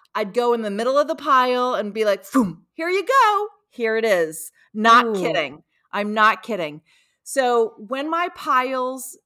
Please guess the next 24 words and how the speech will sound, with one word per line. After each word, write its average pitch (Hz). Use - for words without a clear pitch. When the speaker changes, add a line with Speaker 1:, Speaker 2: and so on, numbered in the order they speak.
Speaker 1:
get 214
out 214
of -
control, 165
then 233
I 233
try 269
to 240
organize 151
them 156
either 254
by 170
putting 247
them 214
in 208
a 185
file 202
folder 185
and 185
then 190
putting 208
that -
file 196
folder 190